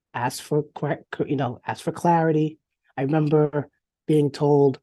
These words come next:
"Turn off your car and roll down your window." <laughs> And I was like, "Wait a second. Uh, can you clarify? 'Cause if I turn off my car, I won't be able to turn off, turn down the window." And I'm not trying to be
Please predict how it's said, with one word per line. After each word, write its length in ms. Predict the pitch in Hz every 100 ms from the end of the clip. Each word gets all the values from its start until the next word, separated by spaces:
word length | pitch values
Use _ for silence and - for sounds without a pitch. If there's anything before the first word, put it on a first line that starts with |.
| _ _ _ _ _ -
"Turn 220 | 190 202
off 200 | 208 -
your 80 | 196
car 460 | - 190 180 185
and 200 | 170 151 160
roll 140 | 160
down 200 | 165 156
your 120 | 143
window." 460 | 147 139 135 - 117 _ 139
<laughs> 0 | - 196 - - -
And 140 | 190 -
I 100 | 156
was 220 | - -
like, 220 | 156 139
"Wait 200 | 175 156 143
a 60 |
second. 420 | 139 135 - 101 - - - _ -
Uh, 240 | 151 139 120 _ _ _ _ -
can 120 | 160
you 80 | 175
clarify? 600 | 185 202 180 165 - 113
'Cause 180 | 104 139
if 80 | 147
I 80 | 151
turn 180 | 180 170
off 140 | -
my 100 | 147
car, 260 | - 180 151 -
I 80 |
won't 260 | 143 151 156
be 140 | 160
able 160 | 131 123
to 100 | 123
turn 260 | - 147 117
off, 160 | 117 - 113
turn 180 | - 131
down 140 | 123 120
the 120 | 117
window." 140 | 117 -
And 100 | 156
I'm 80 |
not 180 | 185 190
trying 280 | - 175 156
to 80 | 139
be 400 | 131 123 120